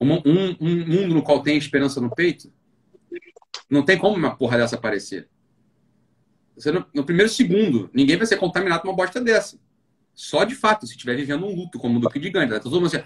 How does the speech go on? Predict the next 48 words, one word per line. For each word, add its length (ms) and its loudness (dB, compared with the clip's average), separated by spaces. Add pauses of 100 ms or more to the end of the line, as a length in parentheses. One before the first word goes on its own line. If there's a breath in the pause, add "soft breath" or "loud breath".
(160 loud breath)
"Acabei 380 4
de 80 -2
perder 360 2
um 80 -2
ente 120 -8
querido." 340 -4 (760)
Tá 120 -14
todo 160 -4
mundo 100 -6
duvidando. 360 2
Assim, 260 -12 (160)
"Porra, 280 -12
caralho, 400 -10 (680)
peraí, 360 -10
realmente 360 -4
é 40 -12
duro, 380 -6 (120)
né? 180 -10 (880)
Porra, 340 -18
é 60 -20
ruim 260 -4
perder, 440 -6 (160)
né? 120 -4
Um 100 -8
filho, 380 -6 (420)
uma, 260 -14
uma, 340 -14
uma, 160 -8 (100)
um, 220 -12 (340 soft breath)
uma 100 -8
esposa, 680 2
uma 140 -12
mãe. 480 2
É 40 -14
óbvio 220 0
que 80 -8
é 40 -6
ruim, 260 -4
todo 180 -4
mundo 120 -2
sente. 220 -8 (540 loud breath)
Você 80 -16
tem 240 -8
um 40 -8
negócio 360 0
no 60 0
peito 200 0
ruim, 380 2